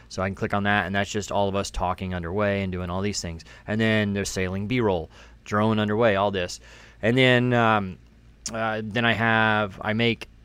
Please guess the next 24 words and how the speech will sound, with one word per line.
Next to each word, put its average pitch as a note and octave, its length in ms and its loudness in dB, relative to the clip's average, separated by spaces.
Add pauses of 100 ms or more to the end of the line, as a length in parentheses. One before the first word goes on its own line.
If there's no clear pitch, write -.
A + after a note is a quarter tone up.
(140)
uh, G2 200 -8
a G#2+ 60 -6
little A#2 160 0
moving A#2+ 360 2
map, A2+ 420 2
and G2+ 80 -6
I, G2 160 -6 (100)
this C3+ 180 -2
is D3 40 -2
a D3 80 2
question B2+ 380 0
later G#2+ 260 2
on G#2+ 400 2
from G#2 640 0
Maxime A2+ 800 0
Prou. G2+ 720 -8 (100)
I G#2+ 60 -14
don't G#2+ 80 -8
know F#2+ 80 -6
how G2 60 -2
you F#2+ 80 -4
say F#2+ 220 -4
that, E2+ 340 -4
Prou, G2 440 -2